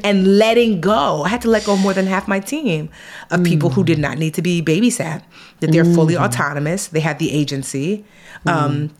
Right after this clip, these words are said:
Speaker 1: and so, so you see, like, if you're wanting a thing in business or otherwise, it's really the foundational component that's going to allow you to have it and maintain it.
Speaker 2: Yes.
Speaker 1: And so do you have the savings? Do you have the team?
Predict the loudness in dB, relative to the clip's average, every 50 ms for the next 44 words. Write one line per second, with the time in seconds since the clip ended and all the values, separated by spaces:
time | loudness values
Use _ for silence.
0 | _ _ _ _ _ -12 -6 -4 -2 0 2 2 2 2 0 -4 -2 -2 0 2
1 | 2 0 0 2 2 2 4 2 2 0 -2 -6 -12 -20 -20 -20 -20 -20 -20 _
2 | _ _ -2 0 2 4 4 4 4 2 2 2 2 4 4 4 2 0 -2 -4
3 | -2 -2 0 0 0 -2 -2 -4 -4 -4 -4 -4 -2 -2 0 0 0 0 0 -2
4 | -4 -4 -2 -2 -2 0 0 0 0 0 0 -2 -4 -6 -8 -12 -16 -20 -20 -20
5 | _ -4 -4 -4 -2 0 2 4 4 4 2 0 -2 -2 -2 -2 -2 -2 -2 -2
6 | -2 -2 -2 -2 -2 0 2 2 2 2 2 0 -4 -6 -6 -4 -2 0 0 0
7 | 0 0 -2 -2 -4 -4 -4 -4 -4 -4 -2 -4 -4 -4 -2 0 0 0 -2 -4
8 | -6 -6 -8 -6 -4 -4 -2 -2 -4 -6 -8 -6 -4 -4 -2 -2 -2 -4 -4 -6
9 | -6 -4 -4 -6 -8 -12 -16 -20 _ _ _ _ _ _ _ _ _ -4 -2 -2
10 | 0 0 -2 -2 -2 -2 -4 -4 -6 -8 -8 -6 -4 -4 -4 -2 -4 -4 -2 -2
11 | -2 -2 0 0 0 0 -2 -6 -10 -12 -14 -14 -16 -18 -20 -20 _ -12 -6 -4
12 | -2 0 0 -2 -2 -2 -2 -4 -4 -4 -6 -6 -2 0 2 4 4 4 2 0
13 | -2 -4 -6